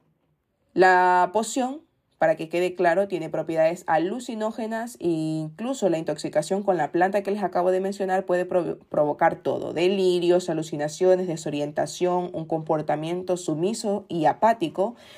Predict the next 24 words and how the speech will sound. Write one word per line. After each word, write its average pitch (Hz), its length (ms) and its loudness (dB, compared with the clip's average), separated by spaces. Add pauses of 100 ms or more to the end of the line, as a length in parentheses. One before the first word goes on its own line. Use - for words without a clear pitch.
(160)
Sumiso, 208 720 2
eh, 180 260 4
hago 170 220 6
hincapié 185 320 2
porque 185 260 0
fue 165 200 -2
el 160 40 -6
comportamiento 170 760 0
presenciado 190 880 2 (260)
o 165 100 -2
presentado 175 880 0
por 151 240 -2
quienes 165 320 -6
habían 160 360 0
sido 160 240 -2
sometidos 180 680 -4
a 147 60 0
la 147 100 0
zombificación 151 800 -4
por 180 180 0
parte 147 340 0
de 151 120 -2
los... 135 400 -6 (400)
Eh, 147 680 -2